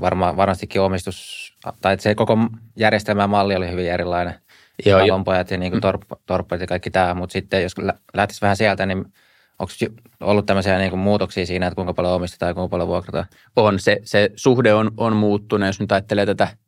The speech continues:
Speaker 2: viimeaikaista, ö, sanotaan viidenkymmenen vuoden kehitys-, kehityskaarta, niin, niin se on, vuokra-asuminen on yleistynyt,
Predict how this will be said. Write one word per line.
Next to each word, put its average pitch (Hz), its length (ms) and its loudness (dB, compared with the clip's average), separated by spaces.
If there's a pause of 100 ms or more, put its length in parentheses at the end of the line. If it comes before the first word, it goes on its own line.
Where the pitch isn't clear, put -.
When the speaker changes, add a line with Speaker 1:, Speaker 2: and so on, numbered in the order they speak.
(140)
Speaker 2:
viimeaikaista, 101 880 0 (260)
ö, 95 200 -4
sanotaan 98 420 0
viidenkymmenen 101 560 0
vuoden 101 240 0
kehitys-, 104 460 -4 (280)
kehityskaarta, 95 800 0 (340)
niin, 98 400 2
niin 95 120 -6
se 101 120 -2
on, 98 280 2 (1000)
vuokra-asuminen 104 720 2
on 104 120 -2
yleistynyt, 120 680 0